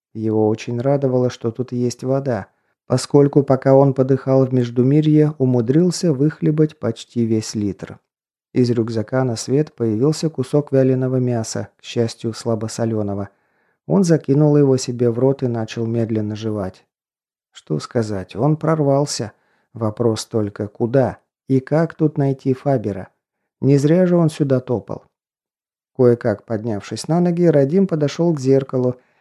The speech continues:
и, коснувшись его, глянул на свой резерв. Через три секунды он останется в темноте. Переход выжил его досуха. Он ошибся.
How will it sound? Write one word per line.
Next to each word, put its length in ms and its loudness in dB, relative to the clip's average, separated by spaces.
и, 100 0
коснувшись 720 -4
его, 280 2
глянул 520 0
на 140 -4
свой 320 -4
резерв. 560 -6
Через 300 -6
три 180 0
секунды 540 0
он 180 2
останется 600 -6
в 60 -16
темноте. 640 -6
Переход 480 -2
выжил 420 0
его 300 -4
досуха. 600 -10
Он 180 2
ошибся. 580 -2